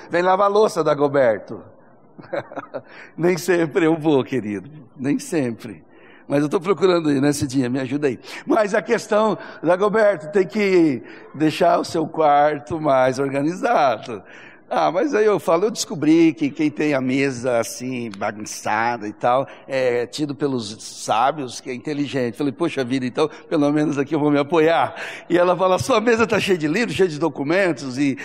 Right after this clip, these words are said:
e eu falo, "Me ajuda a procurar es-, essa folha, eu tenho que pagar lá a conta, né?" Mas eu preciso entender que isso vai fazer ela feliz.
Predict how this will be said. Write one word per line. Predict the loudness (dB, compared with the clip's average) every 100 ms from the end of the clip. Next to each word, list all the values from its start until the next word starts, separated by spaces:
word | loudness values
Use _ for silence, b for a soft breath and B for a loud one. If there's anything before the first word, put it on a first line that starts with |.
| B -2
e | 2 4 2 0 0
eu | 0
falo, | 0 0
"Me | 2
ajuda | 0 0
a |
procurar | 0 -2 0 2 4 4 0 -6 -18 -4
es-, | 0 0 0
essa | 0 2 0 -2
folha, | -2 2 2 4
eu | 2
tenho | 2 -2
que | -2
pagar | 0 0 2 4
lá | 4 4
a | 2
conta, | 0 -2 0 -2 -4 -6 -8 B B B
né?" | -8 -8 -8 B B B B -20 -20 -8
Mas | -2 0 0 -2
eu | -2
preciso | -4 -6 -4 -4 -4
entender | -4 -2 0 -2
que | -2
isso | -2 -2 -2 -4 -4 -2
vai | -2
fazer | 0 -2 0
ela | 0
feliz. | 0 -2 -2 -4 -12 -16 -20